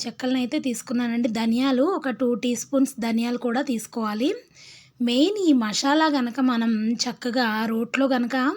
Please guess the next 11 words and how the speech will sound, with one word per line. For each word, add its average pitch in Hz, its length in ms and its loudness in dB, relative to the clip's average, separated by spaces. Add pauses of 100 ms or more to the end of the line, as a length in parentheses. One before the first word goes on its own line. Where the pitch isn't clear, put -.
(180)
దంచుకొని, 240 560 0 (960)
ఆ, 233 40 -2 (400)
ఈ 254 300 2
నాన్ 233 320 2
వెజ్ 285 160 2
కర్రీస్కి 247 480 0
యాడ్ 240 340 2
చేస్తే 247 280 0
గనక 233 280 -2
టేస్ట్ 254 520 0
అనేది 262 360 2